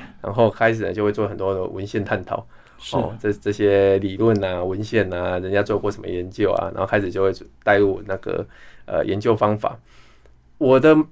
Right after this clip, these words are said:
Speaker 1: 雏形呢，可能是这个的转变，但是是比较适合，呃，一般社会大众的。
Speaker 2: 嗯，
Speaker 1: 就是我觉得
Speaker 2: 普及版。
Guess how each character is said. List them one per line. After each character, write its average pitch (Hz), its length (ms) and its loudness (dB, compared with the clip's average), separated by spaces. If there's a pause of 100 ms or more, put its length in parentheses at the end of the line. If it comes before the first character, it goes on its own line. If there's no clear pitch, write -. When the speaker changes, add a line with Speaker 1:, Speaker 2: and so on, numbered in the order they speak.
(140)
Speaker 1:
雏 151 280 2
形 117 320 2
呢， 107 160 4
可 110 280 -2
能 101 180 2
是 135 160 -4
这 143 260 0
个 104 320 2 (100)
的 101 380 0 (100)
转 92 200 -2 (100)
变， 117 240 0
但 113 160 0
是 110 220 -2
是 110 180 -4
比 - 140 -10
较 101 240 2
适 107 240 -2
合， 92 340 2 (240)
呃， - 160 -4
一 107 80 -4
般 107 380 0
社 104 160 -4
会 104 100 -2
大 92 180 0
众 92 280 -4
的。 - 160 -8 (160)
Speaker 2:
嗯， 147 200 2
Speaker 1:
就 156 120 0
是 170 160 6
我 110 100 4
觉 113 220 4
得 113 240 8
Speaker 2:
普 101 80 2
及 110 80 -8
版。 - 60 -20